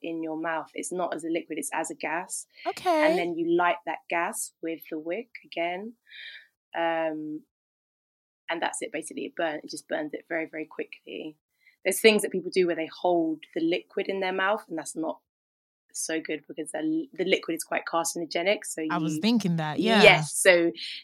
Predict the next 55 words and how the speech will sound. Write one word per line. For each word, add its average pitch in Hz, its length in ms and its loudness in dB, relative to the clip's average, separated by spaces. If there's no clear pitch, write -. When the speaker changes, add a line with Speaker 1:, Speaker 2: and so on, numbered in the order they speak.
Speaker 1:
it's - 180 -4
o-, - 200 2
it's 196 160 4
often 214 220 6
the 180 80 0
fuel 180 640 4
that - 120 -8
does 160 200 0
more 165 260 0
damage 156 680 0
than 180 120 -4
the 151 80 -2
flame. 165 560 0
So - 120 -4
you 151 100 2
just - 180 -6
want, 170 200 4
you 170 100 6
don't 165 100 6
wanna 165 120 4
be 156 140 4
Speaker 2:
Mm. 147 80 0
Speaker 1:
holding 156 420 2
that 156 160 -2
liquid 156 360 -4
in - 120 -8
your 180 80 -10
mouth. - 220 -8
So 165 140 -2
that's 175 300 2
fire, 160 680 6
hang - 140 -8
on, - 80 -8
what's - 120 -20
that 220 120 -14
one 208 120 -10
called? 254 260 -2
Fire 185 220 8
breathing. 175 520 2
So 170 120 -2
that's 160 200 2
fire 156 300 2
breathing 180 440 2
is - 100 -4
when 156 100 0
you 170 100 4
Speaker 2:
Fire 165 80 2
Speaker 1:
hold 160 220 4
Speaker 2:
breathing. 151 220 -6
Speaker 1:
the 160 60 0
liquid 156 420 0
in 147 100 0
your - 100 -8
mouth. 175 340 -6
Um, 156 300 4